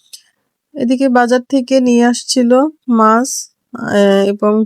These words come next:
তরমুজ, পেয়ারা, এইসব আর কি। আর ঘের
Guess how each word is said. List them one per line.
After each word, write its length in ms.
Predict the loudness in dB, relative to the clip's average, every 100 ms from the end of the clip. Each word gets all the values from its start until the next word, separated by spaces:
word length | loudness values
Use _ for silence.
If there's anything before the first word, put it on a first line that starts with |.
| -2
তরমুজ, 680 | 0 2 0 0 -2 -6 -18 _ _
পেয়ারা, 600 | -4 -2 0 0 -2 -4 -8 _ _ -18 -12
এইসব 420 | -4 -2 -2 -2
আর 140 | -2 -4
কি। 160 | -6 -8 -12 _ _ -20 _ _ _ _
আর 380 | 0 2 4 2 -2 -6 -4 -4
ঘের 220 | 2 0